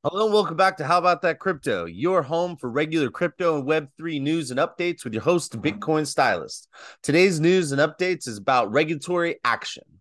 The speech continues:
The European Union has finalized the text of their crypto regulations. Remember, it's called mica,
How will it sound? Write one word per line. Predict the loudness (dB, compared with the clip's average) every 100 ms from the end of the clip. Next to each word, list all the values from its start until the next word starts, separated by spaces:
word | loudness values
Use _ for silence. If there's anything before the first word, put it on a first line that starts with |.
| _ -20 -18 -6
The |
European | 2 4 2 0 -2 -2
Union | -2 -2 -4 -4
has | -8 -2
finalized | 2 4 4 4 4 2 -2 -10 -16 _ _ _
the | -6
text | -4 0 0 0 -4 -10 -2
of | 2
their | 2 4
crypto | 2 2 2 4
regulations. | 4 2 4 4 2 -4 -10 -14 -16
Remember, | -4 0 2 2 2 0 -2
it's | -8
called | 0 0 2
mica, | 2 0 0 -6